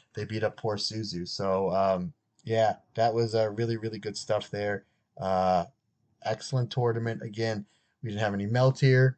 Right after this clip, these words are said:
We didn't have, uh, no Aphrodite. You know, Hanan was injured, missed the last few matches of the tournament.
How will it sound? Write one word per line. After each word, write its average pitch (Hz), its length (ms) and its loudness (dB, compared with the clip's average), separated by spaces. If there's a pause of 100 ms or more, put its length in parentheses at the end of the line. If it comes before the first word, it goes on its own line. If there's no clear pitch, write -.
We 110 120 -6
didn't 107 400 -4
have, 107 580 2
uh, 95 340 4
no 110 160 0
Aphrodite. 123 840 4 (720)
You 120 120 -2
know, 104 160 -6 (300)
Hanan 127 280 4
was 120 180 2
injured, 120 520 4
missed 113 360 0
the 110 240 0
last 113 320 0
few 117 240 -4
matches 117 340 0
of 101 80 -20
the - 40 -16
tournament. 120 440 2